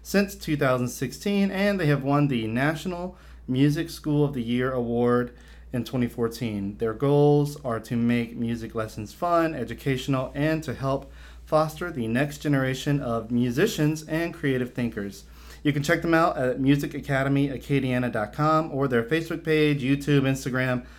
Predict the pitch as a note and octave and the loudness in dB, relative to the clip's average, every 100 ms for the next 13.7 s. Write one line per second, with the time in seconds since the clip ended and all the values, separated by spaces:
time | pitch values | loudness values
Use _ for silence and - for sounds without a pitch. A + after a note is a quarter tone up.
0 | - - - B2 B2+ B2+ A#2+ A#2+ B2 - | -20 -14 2 6 6 8 4 2 -4 -2
1 | B2 A#2+ A#2+ A2+ B2+ C3+ D#3+ D#3 - - | 0 2 2 2 0 -2 -6 -8 -14 -10
2 | C3+ B2 B2 A#2+ A#2+ - - - B2 B2 | -4 0 2 0 -2 -6 -20 -6 -2 -2
3 | A#2+ C3 A#2+ C3 C3 D3 C#3 C3 B2+ C3 | -2 2 4 2 0 2 2 2 0 0
4 | C#3 C3 A#2+ A#2 - C3+ B2+ C3 D#3 G#3 | 0 0 0 -2 -2 0 0 0 0 -2
5 | A#3+ - - - - - - - - C3 | -6 -14 -20 -20 -20 -16 -16 -14 -6 0
6 | B2 B2 B2 C#3 D3 E3+ D#3 D3 E3 F3+ | 2 2 0 0 0 2 2 2 -2 0
7 | B3 - - - - - - - - - | -2 -2 -8 -14 -20 -20 -20 -20 -20 -20
8 | - - D3+ B2+ G#2+ G#2 - D#3+ D3 C3+ | -6 0 4 4 2 -4 -2 6 8 8
9 | A#2+ G#2 - - D#3 D3 E3+ D3+ B2 B2+ | 6 2 -4 -4 -2 4 8 8 8 4
10 | D3+ D3+ D3+ D3 D3 C3+ B2+ B2+ B2 - | 0 -4 0 2 4 4 6 4 2 -4
11 | - - F3 F3 F#3+ D#3+ C3 B2+ B2 - | -20 -2 2 2 2 2 6 6 4 -2
12 | - - - C3+ C#3 D3+ C#3+ B2 C3 C3+ | -20 -14 -6 -2 2 4 6 6 4 4
13 | B2+ B2+ D3+ C#3+ E3 F3 - | -2 0 2 2 2 -2 -8